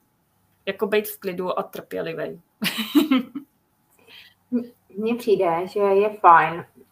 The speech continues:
Speaker 2: si i odpočinout. A to
Speaker 1: Mhm.
Speaker 2: nám právě, právě asi říká, nebo nás to tak vede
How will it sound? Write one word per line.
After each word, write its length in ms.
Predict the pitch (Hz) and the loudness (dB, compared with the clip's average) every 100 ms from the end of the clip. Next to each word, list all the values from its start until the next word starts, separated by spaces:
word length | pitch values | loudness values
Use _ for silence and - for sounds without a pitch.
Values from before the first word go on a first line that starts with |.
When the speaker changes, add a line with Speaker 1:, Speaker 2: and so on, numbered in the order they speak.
| _ _ | _ _
Speaker 2:
si 180 | - 202 | -8 -2
i 500 | 180 - 202 190 - | -2 -2 0 0 0
odpočinout. 720 | 202 - 190 - 156 139 143 - | -4 -4 -6 -6 -8 -6 -8 -8
A 100 | 175 | -10
to 140 | - | 0
Speaker 1:
Mhm. 80 | 196 | 4
Speaker 2:
nám 400 | 196 190 190 202 | 6 6 4 0
právě, 440 | - 202 190 196 190 | 4 6 8 6 2
právě 400 | 190 185 185 - | 2 2 0 -4
asi 300 | - 214 202 | -4 -4 -2
říká, 640 | 226 226 180 156 156 185 | -4 -6 -4 -2 0 -2
nebo 320 | 190 156 165 | -4 -6 -6
nás 300 | 170 170 170 | -4 -4 -4
to 80 | 196 | -8
tak 240 | 190 185 180 | -8 -8 -4
vede 340 | 165 147 | -2 -2